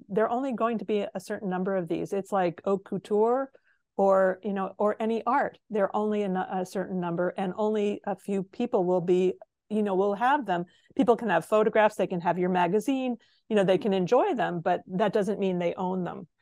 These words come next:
And I'm okay with that. It's not, it's not my bread and butter right now. And that's, that's an important distinction. If you're doing it to support a family,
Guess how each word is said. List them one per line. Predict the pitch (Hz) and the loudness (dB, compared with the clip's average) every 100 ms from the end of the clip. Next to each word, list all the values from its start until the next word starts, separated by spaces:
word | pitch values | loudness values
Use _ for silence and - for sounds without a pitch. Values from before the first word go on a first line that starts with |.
| _ | _
And | 240 262 | 2 4
I'm | 294 | 4
okay | 277 277 240 | 2 2 2
with | 233 | 2
that. | 196 151 | 2 0
It's | 185 202 | 0 2
not, | 214 202 | 0 4
it's | 214 190 | 2 2
not | 226 208 | 0 -2
my | 202 | 0
bread | 190 180 | 0 0
and | 180 | 0
butter | 170 190 | 0 0
right | 214 226 | 0 0
now. | 226 226 226 226 | -2 -4 -4 -4
And | 185 175 | -2 0
that's, | 175 170 - | 0 -2 0
that's | 214 226 233 | 2 2 2
an | |
important | 202 185 190 151 | -2 -2 -2 -2
distinction. | 170 165 180 165 - 165 - _ _ | -4 -4 -4 -4 -6 -8 -10 _ _
If | 214 | 2
you're | 208 190 | 6 6
doing | 214 226 214 | 6 4 4
it | 202 190 - | 2 0 -2
to | 220 175 | 0 0
support | 175 185 - 190 175 | 0 -4 0 0 0
a | |
family, | 170 226 247 220 180 175 | -2 -2 -2 -2 -2 -2